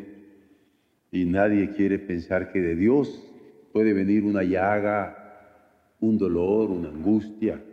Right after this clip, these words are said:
Entonces, piensan que ignorar el libro es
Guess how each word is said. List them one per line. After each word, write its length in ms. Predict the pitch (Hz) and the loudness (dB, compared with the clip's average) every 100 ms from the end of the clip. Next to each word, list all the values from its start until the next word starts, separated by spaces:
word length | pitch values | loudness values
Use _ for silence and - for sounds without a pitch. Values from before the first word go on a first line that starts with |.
| - - - _ _ _ _ | -20 -20 -20 _ _ _ _
Entonces, 720 | _ 123 123 120 120 - - - - - _ _ _ _ _ _ _ _ | _ -2 0 0 -2 -4 -18 -20 -20 -20 _ _ _ _ _ _ _ _
piensan 500 | 117 123 120 123 104 | 2 2 2 0 -2
que 100 | 104 | 0
ignorar 420 | 92 90 90 104 | 0 0 0 2
el 100 | 107 | 2
libro 460 | 110 113 110 110 92 | 2 0 2 0 0
es 280 | 101 - | -2 -4